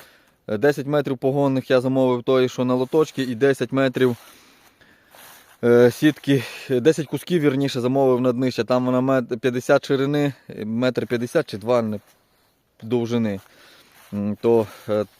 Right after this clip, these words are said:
просічно витяжна на днище і ткана нержавійка на наші лоточки, бо робота зараз кипить. Але не знаю, друзі, як з цим світлом і що воно буде. Е, будемо працювати по ночам, бо нема,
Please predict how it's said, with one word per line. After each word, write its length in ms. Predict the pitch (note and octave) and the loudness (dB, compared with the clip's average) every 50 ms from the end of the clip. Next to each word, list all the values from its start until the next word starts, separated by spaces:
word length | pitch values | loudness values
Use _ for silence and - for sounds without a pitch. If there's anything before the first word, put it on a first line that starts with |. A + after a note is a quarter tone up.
| _ - - _ - - C3 A#2 | _ -20 -20 _ -14 -12 -10 -8
просічно 400 | - A#2+ A2+ - B2+ A2+ - A#2 | -8 -8 -6 -6 -6 -4 -2 0
витяжна 380 | A#2 A#2+ A2+ - A2+ A2+ B2 B2 | 0 2 2 0 0 0 0 0
на 80 | C3 C#3 | -2 -2
днище 340 | D#3 F3+ F3 - - A3+ G3+ | -2 -4 -6 -4 -4 -4 -2
і 200 | C#3+ B2+ B2+ A#2+ - _ - - - _ _ | -2 -2 -2 -2 -4 _ -18 -20 -20 _ _
ткана 360 | _ - - D3 C#3+ C#3 C3 B2+ | _ -2 2 2 4 4 2 2
нержавійка 760 | B2+ B2 A#2+ A#2 A#2 A#2+ B2 A#2+ C#3 C#3 B2 - B2+ B2 A#2+ - - - _ _ _ _ - - - - _ _ - - - _ - - - | 2 2 0 0 0 -2 -2 -2 -2 -2 0 0 0 0 0 -4 -10 -20 _ _ _ _ -20 -20 -20 -20 _ _ -20 -20 -20 _ -16 -8 -4
на 220 | A#2+ A#2+ A#2+ A#2+ | -2 0 0 0
наші 340 | A#2 A#2 A#2 A#2+ A#2 - A#2 | 0 0 0 -2 -2 -4 -6
лоточки, 460 | G#2+ G#2+ - - C#3 C#3+ - - A#2+ | -6 -4 -2 0 -2 -2 -2 -6 -10
бо 180 | G2+ G2+ A2+ A2+ | -6 -4 -2 -2
робота 380 | A2+ A2+ A2+ B2+ B2 - A#2+ | -2 0 0 0 0 0 0
зараз 260 | A2 A#2 A2+ A2+ A2 - | 0 0 0 -2 -2 -4
кипить. 360 | - A#2 - - C#3 C3 A#2+ - - - - - _ _ | -10 -8 -4 -2 -2 -2 -4 -8 -18 -20 -20 -20 _ _
Але 240 | - B2 B2 B2 A#2+ | 2 2 4 4 2
не 100 | A#2+ B2 | 0 0
знаю, 300 | B2 C3+ C#3+ C#3+ C3+ B2+ | 0 2 2 2 2 2
друзі, 280 | A2+ B2+ C#3 C3 A#2+ B2 | 2 0 -2 0 2 2
як 200 | C3 C3 B2+ - | 4 4 4 2
з 40 | - | -2
цим 120 | B2 A#2+ | -6 -8
світлом 400 | - - D3 C#3+ C3 B2+ A#2+ A#2+ | -4 -4 -4 -2 -2 -2 -2 -2
і 40 | A#2 | -2
що 200 | - - C3 B2 | 0 0 2 2
воно 220 | B2 A#2 A#2+ A#2 | 2 0 0 -2
буде. 340 | A2 B2 D3 C#3 C#3+ C3+ B2+ - _ _ _ _ _ _ _ _ _ _ _ _ _ - | -2 -4 0 2 2 2 2 -2 _ _ _ _ _ _ _ _ _ _ _ _ _ -4
Е, 160 | A#2 A2+ A2 | -2 0 0
будемо 400 | A2 A#2+ C3+ C3 B2+ B2 B2 A2+ | 0 0 0 0 0 0 0 0
працювати 540 | - - A2+ - - B2 C3 A#2+ A2+ - A#2 | -2 -4 -6 -2 2 4 4 4 4 2 -4
по 160 | - A2+ A2 | -4 -2 -2
ночам, 400 | A#2 A#2 A2+ - C#3+ C3+ C#3 C3+ | -2 -2 0 2 2 2 2 2
бо 100 | A#2+ A#2+ | 0 0
нема, 380 | A#2 A#2 A#2 A#2+ B2 B2 B2 | 0 0 0 0 0 0 0